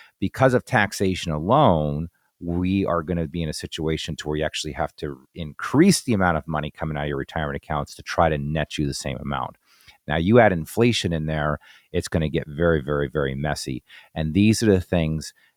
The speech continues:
that we have to take into consideration when we're building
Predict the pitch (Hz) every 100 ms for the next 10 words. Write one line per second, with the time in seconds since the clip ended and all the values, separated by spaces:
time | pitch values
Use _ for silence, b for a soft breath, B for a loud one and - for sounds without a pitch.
0 | - 87 78 78 92 90 - - 92 -
1 | 78 90 - 82 - 92 87 90 98 -
2 | 78 73 69 b b - 90 82 80 67
3 | 90 85 85 92